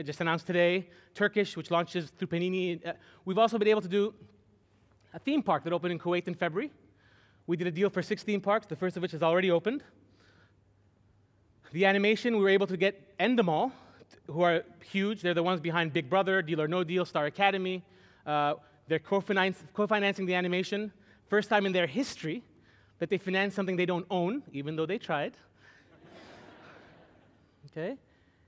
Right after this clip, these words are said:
Uh, the Spanish company that bought rights for stuff that they're selling in Spain, Portugal, Andorra, let's not forget Andorra, and some parts of the Middle East. It's a timeline of, you know, wh-, what we've been able to achieve over the past few years, which I'm happy to send to anybody by email.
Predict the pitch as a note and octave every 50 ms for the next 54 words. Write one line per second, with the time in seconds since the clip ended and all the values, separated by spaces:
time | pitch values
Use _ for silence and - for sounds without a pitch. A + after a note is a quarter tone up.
0 | _ _ _ - E3+ F3 F3 - - - - E3+ E3+ E3 - - G3 G3+ G#3 G#3
1 | - G#3 G3+ F#3+ G#3 F#3 F3+ D#3+ F3+ F3 D#3 F3 F3 F#3 F3+ - - F#3 E3+ -
2 | G3 F3+ F3+ F3 - F3+ D#3 - F3+ F3 F3 E3+ E3 D3+ - F3 F3 F3 - -
3 | F3 E3+ - D#3 F3 F3+ - D3 D3 D3+ D#3 D3 D#3 D#3 E3 D#3+ D3+ C#3+ - D3
4 | C3 D#3 C#3 D3 D3+ D3+ D3+ D#3 D3 C#3 C#3+ E3+ D#3+ - _ _ _ _ - D3+
5 | D3+ - F#3 E3 - F3+ E3+ E3 - E3+ E3 D#3+ E3+ D#3 D#3+ G3 - - - -
6 | _ _ _ _ _ _ _ _ _ _ _ _ _ _ _ _ _ _ _ _
7 | _ _ _ _ - - _ _ - F#3 - G3 G3+ G#3 G#3+ G#3 G#3+ G#3 G3+ F#3+
8 | F3+ D3+ D#3+ E3+ F3+ F3 E3 D3+ D3 G3 G#3 F#3 G3 G#3 G#3+ G3 F3 F#3 F#3+ F#3+
9 | F3 - F3+ - F#3+ G3 F#3 F#3 E3+ F3 E3+ - F3 F3 E3+ - - F3+ F3 F#3
10 | G#3 G3 F#3 F3+ E3+ D3+ D3 - - - E3 D#3 D#3 D3+ E3+ D#3+ F3+ D#3 C#3+ F3
11 | E3 F#3 E3 D#3+ D#3 D#3+ D3+ D3+ D3+ F3 F#3+ G3+ F#3+ F3+ D#3 D3 D3+